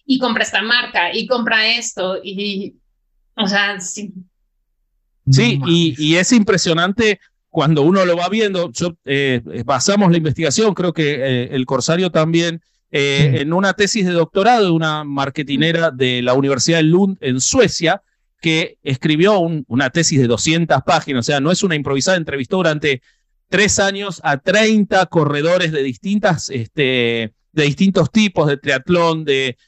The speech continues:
Speaker 2: eh, Ironman, de cuarenta y dos kilómetros, de montaña, para ir viendo las experiencias positivas y negativas. Y además yo pregunté entre mis amigos que sí hacen y que les encanta y que está buenísimo,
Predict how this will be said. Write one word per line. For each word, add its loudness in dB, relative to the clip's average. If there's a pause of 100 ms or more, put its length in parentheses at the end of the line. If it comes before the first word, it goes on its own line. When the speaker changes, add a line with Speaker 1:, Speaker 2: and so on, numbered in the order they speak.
(140)
Speaker 2:
eh, 0 (200)
Ironman, -2
de 0
cuarenta 0
y 2
dos 2
kilómetros, -2
de 2
montaña, 0 (260)
para 2
ir 2
viendo 2
las 0
experiencias -2
positivas -2
y -2
negativas. 0 (1040)
Y 2
además 2
yo 2
pregunté 0
entre -4
mis -2
amigos 0
que -2
sí 0
hacen 0
y 0
que -6
les -6
encanta 0
y -4
que -12
está -4
buenísimo, 0